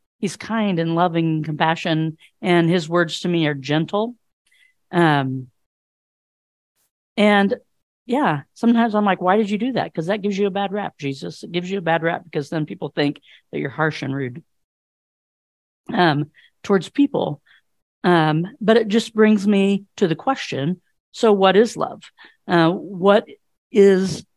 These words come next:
the love? If Jesus is God, which he is, and he loves perfectly, which he does,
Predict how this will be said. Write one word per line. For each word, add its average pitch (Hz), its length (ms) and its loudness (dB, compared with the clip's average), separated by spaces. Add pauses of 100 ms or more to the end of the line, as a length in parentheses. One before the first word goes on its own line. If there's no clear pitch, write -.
(140)
the 175 80 0
love? 170 360 4
If 160 140 -2
Jesus 240 560 0
is 185 160 -6
God, 156 480 0
which 151 200 -8
he 151 160 0
is, 143 400 -6 (480)
and 180 420 4
he 196 300 -2
loves 175 320 2
perfectly, 175 720 -4 (260)
which 151 180 -6
he 180 120 -8
does, 190 580 0